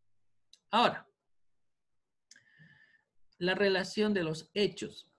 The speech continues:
Ya en la materia de práctica forense civil, ahí vamos a poder materializar un poquito más esto. Eh, se supone que ahí, eh, la parte interesada, el actor, el demandante, el ejecutante, es el que va a relatar, pues, ahí de forma clara y sencilla,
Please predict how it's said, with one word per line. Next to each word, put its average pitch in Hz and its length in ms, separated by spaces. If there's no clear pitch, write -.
Ya 156 420
en 139 200
la 135 60
materia 175 400
de 147 100
práctica 127 800
forense 127 400
civil, 156 420
ahí 123 120
vamos 120 280
a 110 100
poder 120 320
materializar 117 640
un 131 100
poquito 117 320
más 135 240
esto. 156 480
Eh, 120 440
se - 140
supone 139 480
que - 80
ahí, 131 420
eh, 113 400
la 110 220
parte 127 300
interesada, 113 720
el 113 100
actor, 120 400
el 113 100
demandante, 110 600
el 104 80
ejecutante, 120 880
es 175 460
el 131 200
que 123 160
va 131 300
a 131 400
relatar, 117 680
pues, 107 200
ahí 123 200
de 113 120
forma 123 420
clara 127 500
y 151 100
sencilla, 131 760